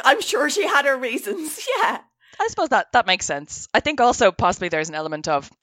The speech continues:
Speaker 2: if we in-, if we have older kids to babysit, they're gonna be misbehaving. The thirteen-year-olds are probably okay, and every now and again, there's just gonna be beans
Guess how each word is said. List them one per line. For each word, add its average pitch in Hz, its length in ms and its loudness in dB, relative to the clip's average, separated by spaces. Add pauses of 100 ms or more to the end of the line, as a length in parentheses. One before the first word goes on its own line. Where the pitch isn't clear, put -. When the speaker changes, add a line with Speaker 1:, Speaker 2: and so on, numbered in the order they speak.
(100)
Speaker 2:
if - 120 -10
we 226 120 -4
in-, 220 140 -4 (240)
if 208 140 -6
we 208 120 -4
have 311 180 -2
older 226 300 2
kids 170 320 -6
to 170 80 -10
babysit, 151 520 -4 (680)
they're 220 260 6
gonna 208 240 2
be 185 100 -6
misbehaving. 160 680 -6
The 170 80 -4
thirteen-year-olds 311 760 0
are 185 60 -2
probably 170 400 -2
okay, 143 440 -4
and 185 140 -2
every 262 220 -2
now 226 140 2
and 180 80 -2
again, 147 460 -6
there's 190 160 -2
just - 160 -4
gonna 254 140 -2
be 240 140 -2
beans 180 520 -8